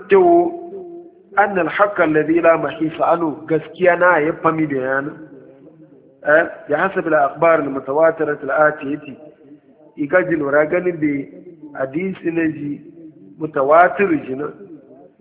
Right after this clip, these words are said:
Za kama da ba, za kama da ba, za kama ga gobe, ga,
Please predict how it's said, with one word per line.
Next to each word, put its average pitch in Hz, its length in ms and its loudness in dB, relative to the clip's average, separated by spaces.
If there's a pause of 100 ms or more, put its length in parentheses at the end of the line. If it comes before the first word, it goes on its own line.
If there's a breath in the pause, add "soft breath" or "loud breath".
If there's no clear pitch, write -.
(120)
Za 135 120 -6
kama 135 300 -8
da 131 120 -4
ba, 151 160 4
za 156 100 2
kama 135 300 -10
da 135 100 -6
ba, 156 140 2
za 160 100 2
kama 131 240 -8
ga 170 140 0
gobe, 151 500 0
ga, 165 140 4